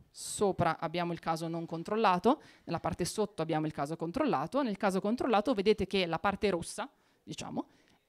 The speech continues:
è diminuita, quindi vuol dire che abbiamo controllato la quantità di agenti inquinanti.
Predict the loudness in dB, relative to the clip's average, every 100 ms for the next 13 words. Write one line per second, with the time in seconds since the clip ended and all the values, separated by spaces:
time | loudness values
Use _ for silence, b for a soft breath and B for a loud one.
0 | _ _ 0 2 4 4 2 -2 -6 -10
1 | -8 -2 2 4 4 2 2 2 0 2
2 | 2 4 4 2 -2 -2 -4 -4 0 0
3 | -2 _ 0 0 -2 -6 -8 -8 -8 -12
4 | -16